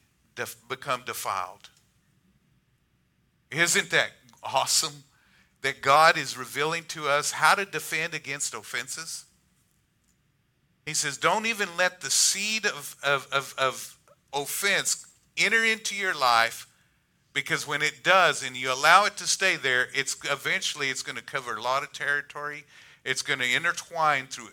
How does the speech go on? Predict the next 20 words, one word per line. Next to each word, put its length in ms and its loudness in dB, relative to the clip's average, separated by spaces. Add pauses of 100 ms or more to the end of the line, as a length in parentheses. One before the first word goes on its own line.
(160)
uh, 160 -2 (400)
many 460 0
parts 520 -4
and 80 -4 (200)
probably 500 2
a 80 2
lot 460 2
of 160 -2
your 160 0
life, 520 2
if 200 -4
not 180 6
most 380 -2
of 160 -6
your 140 -2
life. 500 -10 (2000)
And 120 -2
you're 140 4
gonna 200 -2
wish 720 2